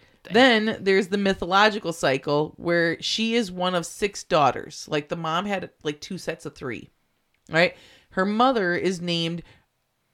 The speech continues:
Speaker 2: oh, I didn't even put down how to pronounce this,
Speaker 1: <laughs>
Speaker 2: Ernmas.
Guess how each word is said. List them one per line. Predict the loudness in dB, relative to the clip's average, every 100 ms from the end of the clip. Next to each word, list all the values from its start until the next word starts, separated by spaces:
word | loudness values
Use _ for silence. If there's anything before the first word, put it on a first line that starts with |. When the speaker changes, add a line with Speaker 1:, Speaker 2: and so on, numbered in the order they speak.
| _ -8
Speaker 2:
oh, | -4 0
I | 0
didn't | -2
even | -6 -8 -6
put | -6 -4
down | -2 -2 -4
how | -6 -4
to | -6
pronounce | -6 -4 -4 -4
this, | -10 -14 _
Speaker 1:
<laughs> | -18 -18 _ -4
Speaker 2:
Ernmas. | 0 2 2 0 -2 0 -2 -2 -8